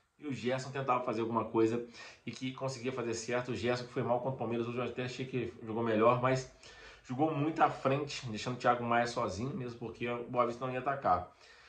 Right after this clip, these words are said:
Contra o Al Hilal, o Al Aidar ou o Real Madrid, não vai ser assim.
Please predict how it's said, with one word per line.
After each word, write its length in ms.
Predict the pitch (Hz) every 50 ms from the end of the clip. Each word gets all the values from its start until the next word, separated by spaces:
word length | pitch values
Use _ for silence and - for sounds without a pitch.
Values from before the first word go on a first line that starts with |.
| - _
Contra 360 | - - 120 104 - - 120
o 120 | 120 113 110
Al 220 | 113 117 117 117
Hilal, 260 | 113 104 98 95 92
o 40 | 92
Al 180 | 95 98 101 104
Aidar 560 | 110 107 98 87 95 95 92 90 92 - 113
ou 80 | 107
o 40 | 107 104
Real 180 | 104 107 110
Madrid, 300 | 120 123 117 110 190 202
não 100 | 127 131
vai 140 | 131 147 139
ser 100 | 135 -
assim. 400 | 285 - - - 110 90 85 -